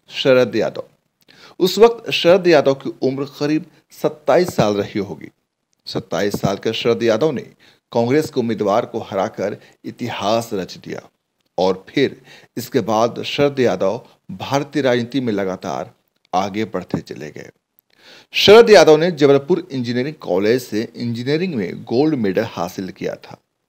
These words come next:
वो पढ़ने में जितने तेज थे, राजनीति में भी उतने ही सक्रिय रहे।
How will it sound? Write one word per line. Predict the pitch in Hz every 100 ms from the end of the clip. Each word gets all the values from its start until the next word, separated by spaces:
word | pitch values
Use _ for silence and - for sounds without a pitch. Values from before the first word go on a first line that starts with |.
| _ -
वो | 92
पढ़ने | - 104 123
में | 131
जितने | 117 117 120
तेज | 110 - 131 151 - -
थे, | 104 127 - - - 110
राजनीति | 127 139 151 196 240
में | 180
भी | 107 87 - _ 131
उतने | - 139
ही | 120 131
सक्रिय | 131 110 104 101 85
रहे। | 80 87